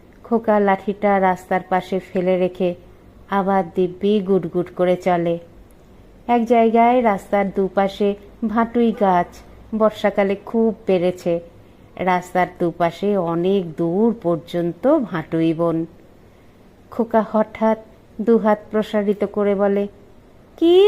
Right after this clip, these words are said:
ধান, কি ধান!" "ধান কই রে? ও হলো।" "কি ধান,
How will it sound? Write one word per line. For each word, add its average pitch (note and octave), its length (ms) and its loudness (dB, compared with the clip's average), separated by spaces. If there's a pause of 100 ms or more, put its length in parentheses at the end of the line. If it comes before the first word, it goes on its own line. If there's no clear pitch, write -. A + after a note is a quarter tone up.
(120)
ধান, D#4+ 680 4 (280)
কি G4 440 6
ধান!" D#4 720 4 (800)
"ধান C4 300 4
কই B4 280 6
রে? A#3+ 360 4 (460)
ও C#4 100 2 (140)
হলো।" G#4+ 460 6 (1000)
"কি F4 200 6 (240)
ধান, D#4 680 6